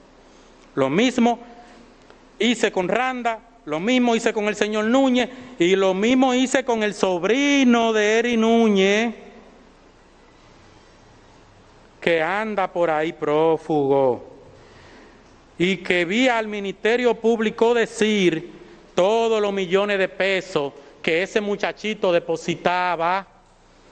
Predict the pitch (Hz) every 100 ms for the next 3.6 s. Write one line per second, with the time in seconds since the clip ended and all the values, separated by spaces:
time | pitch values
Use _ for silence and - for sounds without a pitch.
0 | - - - - - - - 160 160 -
1 | 160 151 165 175 175 160 160 151 - 160
2 | 160 170 160 139 156 156 156 139 160 156
3 | 139 - 139 131 120